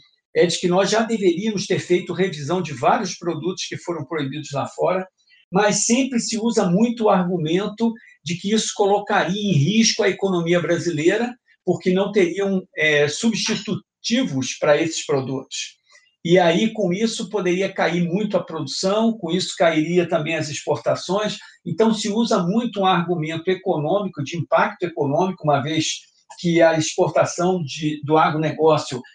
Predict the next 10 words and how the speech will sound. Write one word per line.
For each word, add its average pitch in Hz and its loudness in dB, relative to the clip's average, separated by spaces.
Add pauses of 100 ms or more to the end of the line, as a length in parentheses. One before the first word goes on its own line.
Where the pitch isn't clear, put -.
(160)
tem 175 0
um 170 2
peso 160 -2
muito 233 -2
forte - -2
na 147 -4
balança 147 -2
comercial 151 0
brasileira, 139 -4
né? 185 0